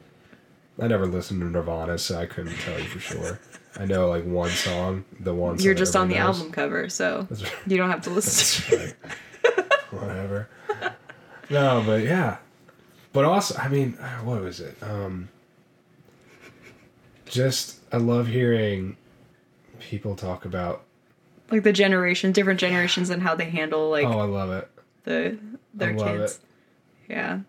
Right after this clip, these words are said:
Speaker 2: that is, it's, it's pretty funny to think about.
Speaker 1: <laughs>
Speaker 2: Actually, also segue into this.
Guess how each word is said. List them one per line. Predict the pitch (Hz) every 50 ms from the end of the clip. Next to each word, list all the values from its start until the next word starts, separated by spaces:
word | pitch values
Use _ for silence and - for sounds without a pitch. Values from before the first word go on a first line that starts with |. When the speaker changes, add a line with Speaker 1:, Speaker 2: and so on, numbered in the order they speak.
| _ _
Speaker 2:
that | - 190 190
is, | 185 180 175 180 - - -
it's, | 196 190 190 - - - _ _ _ _
it's | - 190 - -
pretty | _ _ _ - 185 175 170
funny | - - 170 165 165 165
to | 180
think | 180 185 180 180 - -
about. | 180 - 120 - - - - -
Speaker 1:
<laughs> | - - -
Speaker 2:
Actually, | - 220 277 - - 262 208 180 175 175 185 220 254 - - _ _ _ _ _ _ _ - - -
also | 175 185 220 220 - 220 202 196 208 240 240
segue | - - - - - 226 214 208 202 208 202 202 202 202
into | 196 196 - - 208 196 196 190 190
this. | 196 220 226 208 185 185 202 202 - - -